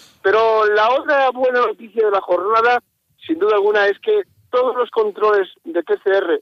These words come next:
que se han efectuado a corredores y gente que acompaña a los corredores,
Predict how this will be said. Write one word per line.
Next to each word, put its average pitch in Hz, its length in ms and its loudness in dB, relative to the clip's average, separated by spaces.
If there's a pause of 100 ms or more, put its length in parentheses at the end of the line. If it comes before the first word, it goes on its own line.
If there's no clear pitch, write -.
(140)
que 156 100 -8
se 180 120 -4
han 185 80 -2
efectuado 175 600 -2 (260)
a 143 140 -2
corredores 165 560 -2 (120)
y 311 120 -10
gente 196 300 -4
que 165 60 -4
acompaña 156 400 0
a 165 40 0
los 160 120 -4
corredores, 170 580 0